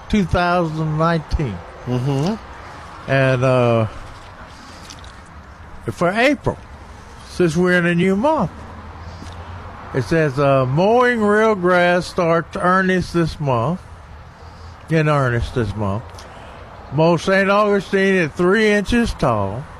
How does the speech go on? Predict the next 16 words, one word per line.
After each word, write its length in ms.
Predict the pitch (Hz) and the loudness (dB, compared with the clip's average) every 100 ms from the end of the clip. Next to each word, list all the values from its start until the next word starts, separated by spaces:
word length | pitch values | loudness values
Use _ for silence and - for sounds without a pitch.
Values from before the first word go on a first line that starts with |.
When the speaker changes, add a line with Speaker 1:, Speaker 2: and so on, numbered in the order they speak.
| - - - - - - - - | -18 -20 -20 -18 -18 -18 -18 -6
Speaker 1:
Bermuda 580 | 135 139 165 196 208 202 | -2 2 4 4 4 2
at 60 | 170 | 4
one 300 | 165 185 190 | 2 2 2
point 340 | 196 196 202 | 2 4 2
five, 600 | - 165 147 135 135 160 | 2 2 4 4 2 2
Zoysia 680 | 156 160 170 202 190 202 196 | 0 2 4 4 2 2 2
at 340 | 165 143 - - | 2 2 0 0
two 300 | 240 254 214 | 2 4 2
inches 400 | 180 151 139 123 - | 0 0 0 0 0
tall, 500 | 139 120 117 120 147 - - - - - - - - - - | 0 2 2 2 -2 -8 -16 -18 -18 -16 -18 -18 -18 -14 -2
and 200 | 147 139 | 0 2
buffalo 560 | 175 220 - 180 165 160 | 2 2 2 2 4 2
grass 460 | 156 170 180 170 | 4 4 4 2
at 140 | 160 123 | 0 0
five 500 | 190 202 233 214 185 | 2 2 4 2 2
inches." 760 | 247 262 - 123 85 - - | 0 0 -2 -2 -2 -8 -14